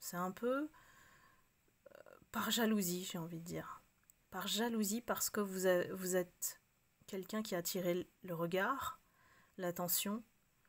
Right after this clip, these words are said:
alors que contrairement à, à lui ou à elle, vous ne faites rien. Voilà. On va appeler ça de la, du charme naturel, tout, tout simplement, hein. Et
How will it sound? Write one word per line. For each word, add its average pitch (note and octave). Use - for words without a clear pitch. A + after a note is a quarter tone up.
alors G3
que -
contrairement F#3+
à, -
à B3
lui G#3
ou F3+
à E3+
elle, G3+
vous F#3
ne E3+
faites E3
rien. D#3
Voilà. E3+
On G3+
va G3+
appeler G3
ça G#3+
de G3
la, E3
du F3+
charme G#3
naturel, B3
tout, -
tout -
simplement, C4
hein. D4+
Et A3+